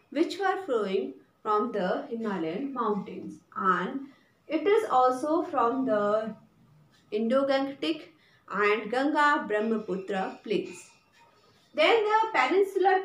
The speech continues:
plateau is the oldest formation of our Indian peninsula. The newest formation is the Himalayan mountain, and the oldest formation is of peninsular plateau,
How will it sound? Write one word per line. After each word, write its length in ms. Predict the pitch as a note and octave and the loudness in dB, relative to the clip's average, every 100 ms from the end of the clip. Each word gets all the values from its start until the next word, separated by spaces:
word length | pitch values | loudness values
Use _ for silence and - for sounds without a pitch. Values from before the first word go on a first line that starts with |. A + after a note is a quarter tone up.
| E4+ | -2
plateau 580 | D4+ E4 C#4+ C4 C4 A#3+ | -2 -2 -4 -4 -4 -4
is 280 | B3+ B3 | -6 -6
the 400 | A#3 A3+ A3+ A3+ - _ _ | -4 -2 -4 -6 -10 _ _
oldest 720 | B3 C4 C#4+ F4 G4+ G4 - | -4 0 0 0 0 0 -8
formation 1120 | - A#3 A3 A3+ B3 C4 E4 D4 D4 D4+ - - - _ | -6 -2 0 0 -6 -2 -2 -2 0 -2 -2 -8 -20 _
of 400 | A3 A3 A3 A3+ - | 0 2 2 0 -2
our 420 | G3+ F#3 F#3+ G3+ - _ _ | -2 0 0 -2 -12 _ _
Indian 680 | A#3+ B3+ B3+ G#3+ F#3 B3+ - | -2 -2 0 0 0 -2 -6
peninsula. 640 | A#3 E3+ F3+ - E3+ G2 - - _ _ _ _ - | -2 0 -2 -4 -8 -8 -12 -20 _ _ _ _ -4
The 80 | |
newest 400 | A3 B3 E4+ G4+ | 0 2 2 0
formation 500 | G#4 F4+ F4+ F#4 F4+ | 0 0 0 0 0
is 280 | F#4 C5+ - - _ _ _ | 2 0 -4 -20 _ _ _
the 100 | B3 | -8
Himalayan 540 | C4 C#4 C4+ C4+ C#4 C4+ | -4 -2 0 0 -2 -4
mountain, 440 | F#3+ F3+ F3+ F#3 G3+ | -4 -6 -6 -6 -2
and 200 | B3 G#4+ | 0 0
the 140 | - - | 0 -2
oldest 540 | D#4+ F#4+ A#4 - - _ _ _ | 0 2 0 -4 -12 _ _ _
formation 560 | B3+ C4+ D#4 - F4 | 0 2 0 0 0
is 260 | D4 A#4 - | 2 0 0
of 380 | A3 A3 - - | 0 0 0 -4
peninsular 600 | C4 B3 C4 C4 C4+ C4+ C4 | -8 -6 -8 -6 -4 -4 -2
plateau, 540 | F#3 F#3 F#3+ C#4+ G4 | -4 -4 -6 -6 -6